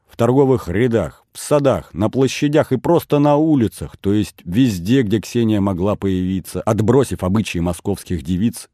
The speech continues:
сидеть взаперти по светлицам, и куда мог добраться Иоанн, уговорив своих надсмотрщиков.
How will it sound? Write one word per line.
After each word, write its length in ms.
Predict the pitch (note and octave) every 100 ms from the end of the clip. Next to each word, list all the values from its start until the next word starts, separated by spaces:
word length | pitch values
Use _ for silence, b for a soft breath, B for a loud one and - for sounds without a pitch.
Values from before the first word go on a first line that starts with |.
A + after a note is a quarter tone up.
| _
сидеть 340 | - G#2 G#2+ E2
взаперти 580 | D#2+ G2+ - F#2+ -
по 140 | G#2+ E2+
светлицам, 680 | - E2+ - B2 - G#2 F#2 b b b
и 80 | B2+
куда 220 | C3+ C#3+
мог 180 | C3 A#2+
добраться 500 | A2+ G#2+ B2 - A2 -
Иоанн, 600 | A2+ G2+ F#2+ A2 G#2 E2+ _ _
уговорив 480 | G#2 G2+ F#2+ F2 E2+
своих 320 | - E2+ D#2
надсмотрщиков. 840 | F2 E2+ F2 E2+ - - - -